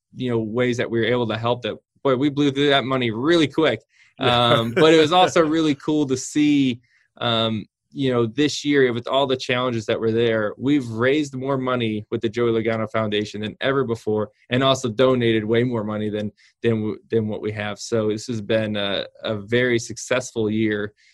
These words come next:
Speaker 1: um, and great to see people's hearts, uh, really show up in these type of moments. You know, when, when it's the hardest to give, right? It's, it's kinda easy to give when you're, th-, things are going better than you expect, but when they're going worse than you expect,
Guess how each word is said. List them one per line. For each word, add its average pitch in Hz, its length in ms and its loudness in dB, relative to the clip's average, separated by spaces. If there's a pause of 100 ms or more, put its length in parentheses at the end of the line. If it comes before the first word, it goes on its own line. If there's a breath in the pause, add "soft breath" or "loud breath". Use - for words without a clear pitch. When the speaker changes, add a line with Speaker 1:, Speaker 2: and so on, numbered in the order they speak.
(180)
Speaker 1:
um, 107 520 -6
and 139 140 0
great 139 260 2
to 127 40 -6
see 123 240 -2
people's 117 380 -4
hearts, - 560 -4 (340)
uh, 107 260 -4
really 117 320 0
show 110 300 0
up 107 180 -4
in 104 80 -4
these 104 160 -8
type 101 220 -8
of 104 80 -4
moments. 101 480 -8
You 110 80 -2
know, 107 160 -4
when, 107 160 -6 (400 soft breath)
when 135 160 2
it's 135 160 0
the 120 120 0
hardest 131 360 0
to 104 80 -6
give, - 340 -12 (120)
right? 131 140 4
It's, 131 180 2
it's 170 100 -4
kinda 208 240 2
easy 165 240 0
to 127 80 -4
give 123 240 2
when 120 140 0
you're, 117 180 2 (220)
th-, - 120 -6
things 139 260 2
are 127 40 -2
going 123 300 0
better 120 260 2
than 107 160 -4
you 92 100 -8
expect, 101 440 -8
but 113 80 -2
when 131 100 -4
they're 151 80 -4
going 151 240 -4
worse 151 220 -2
than 127 100 -4
you 107 80 -4
expect, 104 460 -6